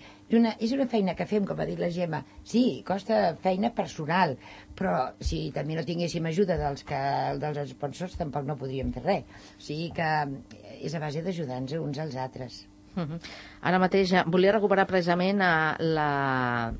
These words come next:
Speaker 2: el paper que juguen aquestes firmes, aquestes empreses
Speaker 1: Sí.
Speaker 2: que, que donen suport. En el vostre cas, eh, sou vosaltres,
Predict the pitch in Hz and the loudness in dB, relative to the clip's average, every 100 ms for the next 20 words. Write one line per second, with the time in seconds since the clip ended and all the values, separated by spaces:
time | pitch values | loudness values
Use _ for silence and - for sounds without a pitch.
0 | - - - 156 147 139 196 208 165 165 | -10 -14 -2 -2 2 2 4 2 2 2
1 | 170 165 160 156 156 - 160 156 151 - | 4 2 2 0 -2 -2 -2 0 -2 -2
2 | 175 165 151 160 151 160 151 147 143 147 | -2 -2 -4 -4 -4 -4 -4 -4 -4 -2
3 | 165 156 156 - 151 151 233 277 - 165 | -2 -2 -6 -4 -4 -2 -4 -4 0 2
4 | 151 143 135 147 156 143 143 151 156 151 | 2 0 -2 -2 -2 -2 -2 -2 -2 -2
5 | 143 - 160 160 175 175 185 240 285 262 | -6 -6 -2 2 2 2 0 -2 -4 -2
6 | 233 294 - - 196 175 175 220 226 196 | -2 -2 -6 -4 0 0 -2 -2 0 0
7 | 160 151 156 151 - | 0 0 -2 -2 -6